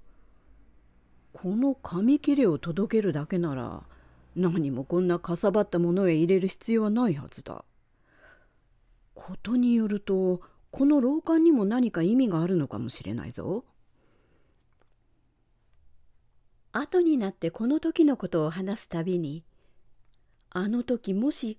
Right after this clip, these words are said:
靴の先へ廊下が当たらなかったと思うと、ぞっとして冷や汗が出る」と慎吾は言うが、実際それは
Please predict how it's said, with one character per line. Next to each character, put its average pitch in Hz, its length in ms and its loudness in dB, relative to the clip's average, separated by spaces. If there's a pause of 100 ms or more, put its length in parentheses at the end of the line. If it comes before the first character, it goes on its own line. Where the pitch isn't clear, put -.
靴 - 260 0
の 320 120 6
先 285 320 0
へ 277 100 4
廊 269 200 0
下 285 160 0
が 269 320 2
当 277 140 -8
た - 20 -4
ら 330 100 2
な 320 140 4
か 240 80 -2
っ - 80 -6
た 156 120 -4
と 147 120 -8
思 170 180 0
う 147 80 -6
と、 117 240 -10 (380)
ぞ 170 180 0
っ 156 40 -6
と 175 180 -4
し - 80 -6
て 190 140 -2
冷 196 160 -4
や 220 140 2
汗 277 200 -2
が 170 120 -2
出 170 140 0
る」 160 120 -8
と - 100 -10
慎 190 280 -4
吾 151 80 -6
は 120 80 -6
言 151 220 -4
う 147 40 -8
が、 120 180 -10 (1000)
実 175 360 -6
際 185 360 -2 (240)
そ - 260 -8
れ 233 140 2
は 226 280 -4